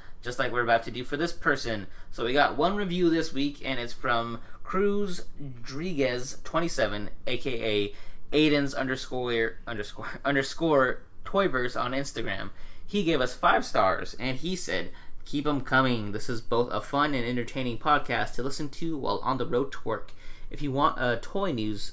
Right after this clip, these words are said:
uh, if you want toy news along with other nerdy info and opinions, these guys will give you that. They are hilarious with their bickering and sneak disses toward each other.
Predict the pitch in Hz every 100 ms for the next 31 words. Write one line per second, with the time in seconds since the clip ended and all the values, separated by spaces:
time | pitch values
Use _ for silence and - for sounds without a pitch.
0 | - 120 110 104 - 165 180 - 202 190
1 | 180 151 151 147 135 147 175 160 139 147
2 | 135 131 120 110 - - - 117 - 156
3 | 143 139 127 117 127 117 113 104 120 113
4 | 104 104 - - - - 117 120 120 113
5 | 123 143 143 139 - - 123 110 101 131
6 | 131 135 127 110 - 143 127 123 127 -
7 | 143 135 117 143 131 127